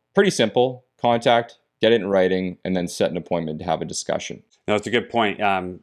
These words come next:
Speaker 2: start by contacting your, your lender, like, like Alex mentioned, and, and they may come back with, with a higher rate than the market is, you know, currently presenting, and, and us just having a quick, "Hey, this is what we can actually get you." A lot of times the lender will just match it just to retain your business.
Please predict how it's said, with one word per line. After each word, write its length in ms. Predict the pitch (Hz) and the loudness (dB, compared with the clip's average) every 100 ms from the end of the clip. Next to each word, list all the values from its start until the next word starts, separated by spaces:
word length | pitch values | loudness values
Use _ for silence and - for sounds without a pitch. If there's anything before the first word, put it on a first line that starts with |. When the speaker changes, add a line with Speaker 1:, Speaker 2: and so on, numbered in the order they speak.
| _ | _
Speaker 2:
start 380 | - - 117 117 | -6 2 2 2
by 100 | 107 | -2
contacting 560 | - 101 98 104 101 | 0 -4 0 -2 -2
your, 320 | 98 95 95 - | -4 -2 -4 -4
your 240 | 95 92 | -2 -2
lender, 320 | 87 107 87 | 0 -2 0
like, 220 | 90 87 - | -4 -6 -6
like 200 | 90 87 | -4 -2
Alex 320 | 90 90 - | -2 -2 -4
mentioned, 400 | 95 101 101 87 | -6 -6 -6 -6
and, 160 | 85 82 _ - - - | -8 -12 _ -20 -20 -6
and 260 | 110 104 95 | -4 -2 0
they 120 | 131 | 2
may 200 | 135 143 | 2 -2
come 200 | - 127 | -2 0
back 300 | 113 123 - | 2 0 -2
with, 240 | 107 - | -6 -8
with 200 | - 104 | -4 -2
a 80 | 101 | -2
higher 260 | 90 104 104 | 0 0 2
rate 300 | 101 101 - | 0 0 -2
than 280 | 98 92 87 _ _ | -4 -4 -10 _ _
the 80 | 90 | -4
market 420 | 92 98 107 95 | 0 0 -2 -2
is, 380 | 101 90 - - | -2 -4 -14 -20
you 160 | - 95 | -12 -8
know, 140 | 92 | -8
currently 420 | 87 107 104 98 92 | -6 -6 -4 -4 -8
presenting, 640 | - 90 92 113 101 87 | -8 -6 -6 -4 -6 -6
and, 240 | 87 85 - | -8 -8 -10
and 160 | 95 - | -10 -4
us 200 | 107 - | -4 -4
just 220 | 107 - | -8 -4
having 260 | 95 98 95 | -4 -4 -6
a 60 | |
quick, 320 | 85 107 95 | -8 -6 -6
"Hey, 220 | - 110 87 | -4 -4 -4
this 240 | 92 92 | -6 -8
is 80 | 98 | -6
what 160 | 92 | -6
we 80 | 85 | -6
can 160 | - 95 | -6 -8
actually 280 | 90 - 82 | -8 -8 -6
get 200 | 95 85 | -6 -6
you." 180 | 85 | -8
A 0 | |
lot 200 | 82 92 | -4 -2
of 80 | 113 | -2
times 200 | 135 127 | -4 -6
the 60 | 95 | -6
lender 280 | 87 98 104 | -6 -4 -4
will 100 | 85 | -4
just 200 | 85 78 | -10 -10
match 300 | 80 101 85 | -10 -8 -10
it 180 | 69 _ | -12 _
just 200 | - 98 | -8 -8
to 60 | 90 | -6
retain 300 | 82 87 90 | -8 -8 -10
your 120 | 82 | -8
business. 480 | 82 85 82 78 - | -8 -8 -10 -16 -20